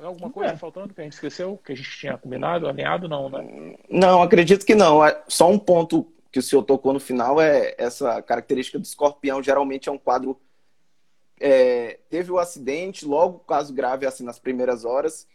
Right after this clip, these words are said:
Speaker 2: e já no, no ataque das aranhas por Loxocele é o contrário. O, o, o, o paciente picou, passa uns dois, três dias pra ter a manifestação.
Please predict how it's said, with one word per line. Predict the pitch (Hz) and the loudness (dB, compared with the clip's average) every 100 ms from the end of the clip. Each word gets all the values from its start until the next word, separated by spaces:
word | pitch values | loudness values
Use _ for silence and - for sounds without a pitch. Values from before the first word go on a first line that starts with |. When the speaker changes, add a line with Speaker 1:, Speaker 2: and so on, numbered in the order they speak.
| _ | _
Speaker 2:
e | 123 | -10
já | 127 139 151 160 160 147 - | 0 4 6 6 4 0 -14
no, | - 139 139 135 | -14 -10 -8 -8
no | 131 | -6
ataque | 131 - 139 | -6 -4 -6
das | 143 147 | -2 -4
aranhas | 139 135 135 127 | -2 -4 -6 -14
por | 139 127 | -12 -8
Loxocele | 123 - 139 - 135 | -8 -8 -10 -6 -2
é | |
o | 151 | -2
contrário. | 165 190 156 131 110 - _ _ _ _ _ | -4 -8 -2 0 -2 -8 _ _ _ _ _
O, | - 135 | -12 -8
o, | 123 123 - 139 131 117 139 | -6 -6 -4 -2 -2 -4 -8
o, | - _ | -8 _
o | 143 | -2
paciente | - 151 - 160 - | 2 2 2 -2 -2
picou, | - - 156 170 214 | -8 -2 2 4 2
passa | 214 156 156 | 2 -2 -2
uns | 165 127 | -10 -12
dois, | 117 185 226 - | -6 -2 -2 -4
três | 202 196 | -4 -4
dias | 135 190 - | -4 -8 -8
pra | - 180 | -6 -6
ter | 180 - 202 226 233 | -4 -4 -2 -2 -2
a | 220 | -4
manifestação. | 202 202 - 202 185 156 131 | -8 -10 -10 -8 -10 -12 -16